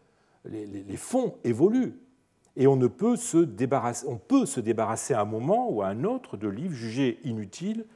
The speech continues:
ou suspects, hein, livres qui finissent, euh, dans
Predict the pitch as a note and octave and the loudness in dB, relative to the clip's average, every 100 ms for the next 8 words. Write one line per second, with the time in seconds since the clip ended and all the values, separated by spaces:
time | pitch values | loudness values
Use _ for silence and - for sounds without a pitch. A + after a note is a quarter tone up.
0 | _ - E3+ - A2+ - - A#3 A3 D#3 | _ -6 -4 -2 -4 -4 -2 -2 -2 -4
1 | A2 D#3 D3 F#2+ - - G2 G#2 G#3 - | -2 -2 -2 -6 -10 -14 -10 -10 -10 -12
2 | - F#2+ F#2+ - - - - - B2 A2 | -12 -10 -12 -16 -16 -14 -10 -4 -2 -4
3 | F2+ | -6